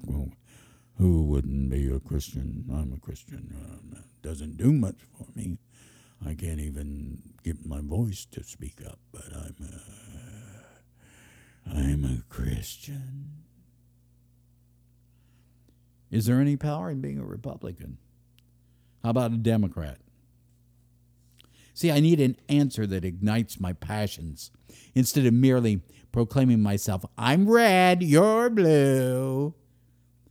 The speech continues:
and then ending up with a black heart. What's the power of being red or blue if you end up with a black heart?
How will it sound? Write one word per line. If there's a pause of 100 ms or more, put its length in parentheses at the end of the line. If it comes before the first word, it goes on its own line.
(300)
and
then
ending
up
with
a
black
heart. (1700)
What's
the
power
of
being
red
or
blue
if
you
end
up
with
a
black
heart?